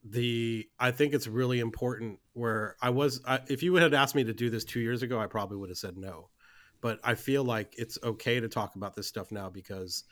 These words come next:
you know, I, I didn't have anything, I, I, I didn't have anything when I was coming up that,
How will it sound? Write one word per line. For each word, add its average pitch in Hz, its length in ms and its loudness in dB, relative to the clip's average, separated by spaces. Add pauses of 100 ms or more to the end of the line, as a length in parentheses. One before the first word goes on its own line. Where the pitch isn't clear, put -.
(640)
you 117 120 -4
know, 101 180 -4
I, 156 240 6
I 147 140 4
didn't 170 280 4
have 131 500 2 (220)
anything, 127 680 2 (420)
I, 143 280 4
I, 156 40 6 (720)
I 156 100 8
didn't 160 160 6
have 156 180 8
anything 135 440 6
when 117 100 0
I 123 120 2
was 127 120 0
coming 113 380 2
up 107 300 -4
that, 104 200 -4